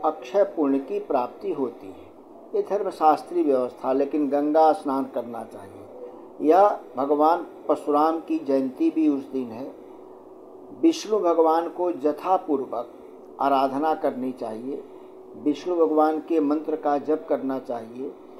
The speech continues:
और अक्षय तृतीया को कोशिश करना चाहिए कि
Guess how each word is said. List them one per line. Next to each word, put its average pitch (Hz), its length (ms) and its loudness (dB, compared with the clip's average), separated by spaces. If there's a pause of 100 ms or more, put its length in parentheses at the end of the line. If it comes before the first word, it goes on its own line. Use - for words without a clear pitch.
(160)
और 160 320 4
अक्षय 214 480 2 (1400)
तृतीया 175 500 4
को 143 220 0 (280)
कोशिश 185 400 -2
करना 156 400 0
चाहिए 139 460 -4 (560)
कि 202 400 -6